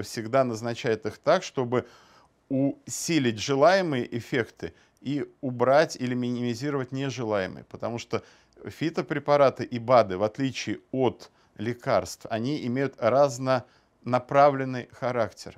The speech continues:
причём одновременно. И далеко не все эффекты нужны, некоторые эффекты как раз-таки совсем не нужны данному конкретному человеку. Поэтому назначение бадов — это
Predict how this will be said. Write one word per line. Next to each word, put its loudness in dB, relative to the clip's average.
причём -2
одновременно. -4
И 0
далеко -2
не -2
все -4
эффекты -4
нужны, -6
некоторые -8
эффекты -10
как -10
раз-таки -8
совсем 0
не 0
нужны -6
данному -4
конкретному -12
человеку. -10
Поэтому -6
назначение -6
бадов — 2
это 0